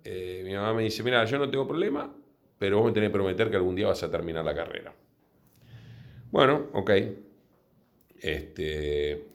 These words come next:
fue así, le prometí a mi mamá esto, y, y la verdad que fue algo que me pesó durante mucho tiempo.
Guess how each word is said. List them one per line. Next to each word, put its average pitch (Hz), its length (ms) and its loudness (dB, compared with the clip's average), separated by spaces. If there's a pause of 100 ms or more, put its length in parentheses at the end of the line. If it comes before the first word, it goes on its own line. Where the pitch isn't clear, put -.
fue 98 140 4
así, 131 560 2 (140)
le 80 160 -2
prometí 80 500 2
a 95 80 6
mi 90 100 2
mamá 104 300 4
esto, 120 560 0
y, 85 400 -10
y 87 160 -4
la 90 160 6
verdad 98 180 6
que 135 100 4
fue 123 120 6
algo 127 160 8
que 107 80 6
me 90 60 2
pesó 98 260 2
durante 101 340 6
mucho 113 300 0
tiempo. 120 640 -2